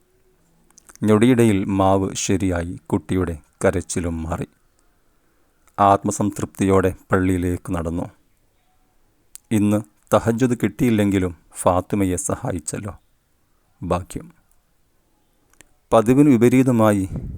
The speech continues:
വൈകിയെത്തിയപ്പോൾ നബി ചോദിച്ചു. അപ്പോൾ ബിലാൽ പറഞ്ഞു, "ഞാൻ പോരുന്ന വഴിയിൽ ഫാത്തിമയുടെ വീട്ടിലൊന്ന് കയറി."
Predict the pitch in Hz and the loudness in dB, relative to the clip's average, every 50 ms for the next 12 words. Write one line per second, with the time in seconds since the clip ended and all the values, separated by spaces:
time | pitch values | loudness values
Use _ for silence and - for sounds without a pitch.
0 | - - - 104 101 107 107 104 120 123 113 - - 113 - _ 107 101 92 92 | -14 -10 -2 4 4 4 4 4 2 0 0 0 -2 -6 -4 _ 0 0 0 0
1 | 95 _ _ _ - 107 98 98 101 104 - - 92 90 92 95 _ - 104 90 | -4 _ _ _ -6 -2 0 0 0 0 -2 -4 -4 -4 -4 -6 _ -6 -6 -6
2 | 82 _ _ _ _ _ _ _ _ _ _ _ _ _ _ _ _ _ _ _ | -8 _ _ _ _ _ _ _ _ _ _ _ _ _ _ _ _ _ _ _
3 | _ _ _ _ _ _ _ _ _ _ _ _ _ _ _ _ - - - - | _ _ _ _ _ _ _ _ _ _ _ _ _ _ _ _ -8 -8 -8 -4
4 | - - 95 90 - - 107 98 98 95 92 90 85 - - 110 - 139 135 135 | -2 0 0 0 -2 -2 -2 0 2 2 2 0 -2 -2 -2 -2 -2 -2 -10 -12
5 | 127 95 - - - - - - - - - - _ _ _ _ _ _ _ _ | -14 -14 -18 -20 -20 -20 -20 -18 -18 -20 -20 -20 _ _ _ _ _ _ _ _
6 | _ _ _ 104 98 98 95 92 87 90 98 _ - 107 101 101 98 110 110 110 | _ _ _ -2 2 2 2 2 0 -4 -10 _ 0 4 4 4 4 4 2 2
7 | 101 95 95 104 101 90 80 104 _ _ - - - - - 101 98 98 - - | 2 2 2 2 0 -2 -4 -8 _ _ -20 -20 -18 0 2 4 4 4 2 0
8 | 113 107 101 95 90 90 87 87 92 85 - 98 90 90 87 85 87 85 - _ | 0 2 2 2 2 0 0 0 -2 -4 -4 -4 -4 -4 -4 -6 -10 -12 -8 _
9 | - 92 87 87 - - - | -4 -4 -2 -4 -8 -10 -12